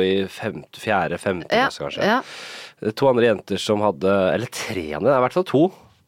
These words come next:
Speaker 1: Jo, tre an-, jo, tre andre jenter.
Speaker 2: Som hadde rotte.
Speaker 1: Som også hadde hetterotte, og vi hadde en slags liten rotteklubb. Vi møttes med de rottene, og vi hadde, hadde, og lek-, de lekte de rottene, og vi, det var helt sjukt. <laughs> Eh,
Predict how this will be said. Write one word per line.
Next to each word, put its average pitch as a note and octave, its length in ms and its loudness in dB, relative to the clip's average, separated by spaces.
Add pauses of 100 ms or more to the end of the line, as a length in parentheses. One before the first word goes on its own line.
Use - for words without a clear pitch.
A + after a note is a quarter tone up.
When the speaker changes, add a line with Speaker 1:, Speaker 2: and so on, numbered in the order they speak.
(500)
Speaker 1:
Jo, F3 60 6
tre F3 320 2
an-, G#3 220 0
jo, G3 140 6
tre F#3+ 360 4
andre G3+ 280 4
jenter. G3 260 2 (160)
Speaker 2:
Som A#3+ 160 -2
hadde G3+ 240 0
rotte. - 220 -12 (640)
Speaker 1:
Som - 200 -2
også C3+ 240 4
hadde C#3+ 160 6
hetterotte, G2 320 2
og A#2+ 140 4
vi C3 80 4
hadde C#3+ 180 2
en B2 80 2
slags - 220 -4
liten B2+ 260 2
rotteklubb. - 680 -2
Vi E3+ 80 4
møttes - 400 0
med A#2+ 80 2
de A#2+ 100 4
rottene, A2+ 320 0
og G#2+ 140 4
vi A#2 100 2
hadde, A2+ 160 2
hadde, A2 400 0
og G#2+ 300 4
lek-, B2+ 240 0 (120)
de A#2 140 4
lekte B2 460 0 (100)
de G#2+ 80 4
rottene, G2+ 380 0
og E2 100 0
vi, F#2+ 120 2 (360)
det A2+ 80 2
var B2 80 4
helt C3 160 0
sjukt. - 240 -2 (320)
<laughs> - 840 -10
Eh, C#3+ 540 2